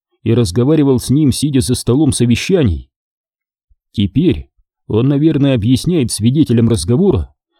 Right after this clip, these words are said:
что должен встретиться с одним типом, который может свести его с Боланом. Очень хорошо, но если кто-нибудь другой из присутствующих при разговоре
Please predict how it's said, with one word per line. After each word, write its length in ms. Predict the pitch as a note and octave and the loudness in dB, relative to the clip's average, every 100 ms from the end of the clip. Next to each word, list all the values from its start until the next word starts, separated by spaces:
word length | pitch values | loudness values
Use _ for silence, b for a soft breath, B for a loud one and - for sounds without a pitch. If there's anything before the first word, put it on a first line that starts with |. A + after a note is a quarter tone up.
| _ | _
что 260 | - G#2+ | -6 -4
должен 400 | G#2+ D3+ A#2 C3+ | 0 0 2 2
встретиться 580 | A2+ - D3 D3+ C3+ B2 | 0 -4 -4 -2 -2 -2
с 100 | - | -2
одним 300 | B2+ C#3+ D3 | 0 2 2
типом, 480 | - G#3 - D2 B1 _ _ _ | 2 0 0 -4 -8 _ _ _
который 340 | A#2+ - E3 | -6 -2 0
может 320 | E3+ F3 A#2+ - | 2 2 0 -2
свести 400 | A2 D3 - G#3 | -2 -2 0 0
его 220 | C#3 A#2+ | 2 0
с 80 | F2+ | 0
Боланом. 520 | C#3 G3 A2+ D#2+ B1+ - _ _ _ _ _ _ _ _ | 0 2 2 -2 -6 -14 _ _ _ _ _ _ _ _
Очень 460 | G2+ G#2+ A2+ A2+ | -4 -2 -2 -2
хорошо, 760 | A2+ A#2+ A2+ - B2 A2+ E2 B1+ _ _ _ _ _ | -2 -2 -2 -2 0 0 0 -4 _ _ _ _ _
но 200 | G#2 G#2 | 0 2
если 320 | C3 C#3+ C#3+ | 0 -2 -4
кто-нибудь 460 | - D#3 C#3 B2+ G#2+ | -2 -2 0 0 0
другой 320 | B2+ C#3+ D3 | 0 2 0
из 100 | - | 0
присутствующих 840 | - B2+ F#3+ - - A#2 - A#2 | -4 -2 -2 -4 0 0 0 -4
при 120 | - | 0
разговоре 680 | C3 C3 G2 D#3+ F3 E2 C2+ | 0 0 0 0 0 -2 -6